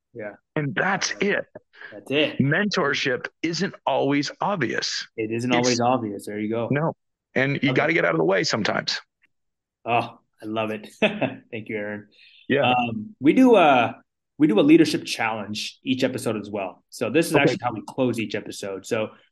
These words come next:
Speaker 1: what
Speaker 2: Sure.
Speaker 1: this is, uh, because our goal with this podcast is simple. It's to grow leaders and to continue to spread the conversation.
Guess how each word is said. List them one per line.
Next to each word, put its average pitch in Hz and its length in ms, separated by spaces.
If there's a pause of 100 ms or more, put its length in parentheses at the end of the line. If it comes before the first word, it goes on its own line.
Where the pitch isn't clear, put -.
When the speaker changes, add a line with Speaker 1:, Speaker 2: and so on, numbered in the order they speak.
Speaker 1:
what 151 100
Speaker 2:
Sure. 151 60
Speaker 1:
this 208 220
is, 139 400 (280)
uh, 117 80
because 123 280
our 139 100
goal 127 320
with 127 120
this 117 140
podcast 117 720
is - 160
simple. 113 440 (280)
It's 117 180
to 113 120
grow 123 240
leaders 131 560
and 120 160
to - 80
continue 127 500
to 117 80
spread 120 380
the 113 60
conversation. 120 800